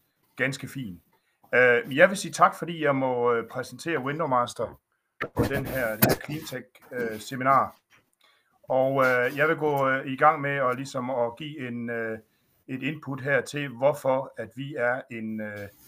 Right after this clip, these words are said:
en Cleantech virksomhed. Først så vil jeg lige, øh, bare lige sige, at vi er,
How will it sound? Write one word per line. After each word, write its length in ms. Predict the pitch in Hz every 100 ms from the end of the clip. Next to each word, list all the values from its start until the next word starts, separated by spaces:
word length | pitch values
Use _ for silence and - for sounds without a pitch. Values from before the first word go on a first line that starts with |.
| _ _
en 120 | 113 110
Cleantech 460 | 147 147 131 101
virksomhed. 540 | 123 117 104 90 104 98 - - - 127 - - - - _ - -
Først 200 | 170 180
så 80 | 185
vil 100 | 180
jeg 100 | 165
lige, 440 | 165 180 175 143
øh, 100 | 135
bare 140 | 135 151
lige 120 | 165
sige, 300 | - 165 190
at 160 | 123 127
vi 140 | 156
er, 260 | 135 135